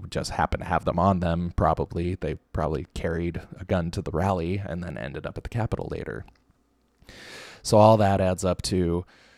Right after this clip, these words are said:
most of the media reporting was false or blown out of proportion or intentionally misleading in a lot of cases. Um, you know, you're gonna hear the story and it's gonna be reported as, uh, the Capitol riot where five people died.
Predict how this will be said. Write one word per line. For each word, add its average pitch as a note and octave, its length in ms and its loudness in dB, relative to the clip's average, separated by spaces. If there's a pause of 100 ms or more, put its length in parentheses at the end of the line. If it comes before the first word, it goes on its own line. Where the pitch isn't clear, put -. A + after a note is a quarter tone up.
(340)
most G#2 640 10
of F#2 140 2
the G2 60 0
media F#2 400 2
reporting D#2+ 500 2
was C#2+ 140 -2
false - 480 2
or - 180 0
blown D#2 320 0
out C#2+ 140 -2
of - 80 -4
proportion - 600 -4 (720)
or A2+ 180 10
intentionally F#2 580 2
misleading D2 640 -4 (100)
in F#2 140 -2
a D#2 60 -2
lot D#2+ 180 2
of - 60 -8
cases. - 640 -6
Um, C#2 500 -6
you D#2+ 100 -2
know, G1+ 240 -8 (480)
you're E2 480 0
gonna G2 160 4
hear G2 160 6
the F#2 80 2
story F2+ 480 4
and F2+ 80 0
it's - 120 -8
gonna E2+ 160 0
be F2+ 120 2
reported E2+ 500 2
as, D#2 300 0
uh, - 180 -6
the - 80 -8
Capitol F#2+ 420 2
riot F2+ 320 2
where D#2 140 0
five F2 300 0
people D#2+ 240 -2
died. G#1 300 -4